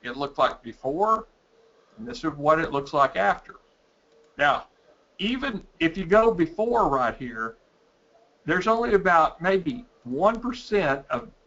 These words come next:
any S E O people out there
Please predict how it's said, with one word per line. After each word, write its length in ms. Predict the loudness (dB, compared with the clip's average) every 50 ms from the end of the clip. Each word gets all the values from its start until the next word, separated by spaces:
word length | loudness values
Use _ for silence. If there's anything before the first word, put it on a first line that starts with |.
| _ _ _ _ -4
any 360 | -2 -2 -2 -2 -4 -4 0
S 280 | 2 2 2 0 -2 -2
E 100 | 0 0
O 140 | 0 0
people 480 | -2 -4 -6 -6 -4 -6 -6 -8 -8 -10 _ _ _ _ _ _ _ 0
out 280 | 2 2 2 0 0
there 320 | -2 0 0 0 0 -2